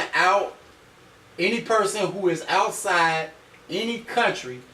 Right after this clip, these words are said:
of such person's nationality. This is all, this is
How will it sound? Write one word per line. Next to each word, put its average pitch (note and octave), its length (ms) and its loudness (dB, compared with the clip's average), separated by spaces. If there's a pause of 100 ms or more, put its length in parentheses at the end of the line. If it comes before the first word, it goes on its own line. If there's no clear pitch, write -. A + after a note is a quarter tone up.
(160)
of C#3 140 -4
such - 460 -4
person's E3+ 640 -2 (240)
nationality. E3 920 0 (960)
This F#3+ 220 2
is D#3 140 0 (100)
all, A3 600 6 (100)
this F#3 180 0
is D3 160 -6